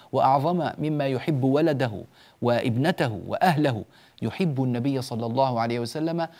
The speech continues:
حبا مطلقا لا يأخذه بشر من الناس أبدا. والنبي صلى الله عليه وسلم جاء بختم الوحي والنبوءة. ختم الوحي،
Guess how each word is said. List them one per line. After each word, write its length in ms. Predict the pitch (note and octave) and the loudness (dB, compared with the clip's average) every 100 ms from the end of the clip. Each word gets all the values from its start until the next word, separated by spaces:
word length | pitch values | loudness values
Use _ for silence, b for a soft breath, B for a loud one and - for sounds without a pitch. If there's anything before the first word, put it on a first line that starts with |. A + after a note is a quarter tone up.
| B - - | B -14 -2
حبا 640 | E3 C3 A#2 C#3+ D3 D3 - - | 0 0 0 0 0 -4 -8 -4
مطلقا 560 | D3 D3 C#3 B2+ C3 | -4 -2 -2 -2 -2
لا 360 | A2 G2+ D#3 E3 | -4 -2 0 2
يأخذه 600 | C#3+ - E3+ D3+ C#3 C3+ | 2 0 0 0 0 2
بشر 440 | D#3+ - F3 G3 G3+ b b b - | 2 2 2 2 0 b b b -2
من 160 | C#3 | 2
الناس 380 | A#2+ G#2+ A2+ - | 2 2 2 -2
أبدا. 480 | - F2+ - - - _ _ _ _ _ _ _ _ _ _ _ _ B B B B B B | -4 -8 -10 -12 -14 _ _ _ _ _ _ _ _ _ _ _ _ B B B B B B
والنبي 800 | B2 C#3+ D3+ - D#3+ E3 F3 G#3 | 4 6 6 4 2 4 4 4
صلى 240 | E3+ F3 D#3+ | 4 4 6
الله 320 | E3 E3 C3+ | 6 8 8
عليه 280 | D3 D3 B2 | 8 6 2
وسلم 540 | A2 B2 A#2+ B2+ F#3 - _ _ _ b b b _ _ | 2 0 2 2 0 -2 _ _ _ b b b _ _
جاء 360 | A2+ E3 D#3+ C3+ | 8 10 10 8
بختم 440 | B2 D3 C3+ B2+ | 6 2 -2 -2
الوحي 480 | A#2+ G#2+ C3 D#3+ E3+ | 0 0 -2 -2 -2
والنبوءة. 540 | D3 A2+ G2+ G2+ - | 0 -2 -2 -4 -4
ختم 340 | E3 C#4 C#4+ E3+ | 2 2 4 0
الوحي، 440 | C3 C3+ - F#3 | 4 2 0 -10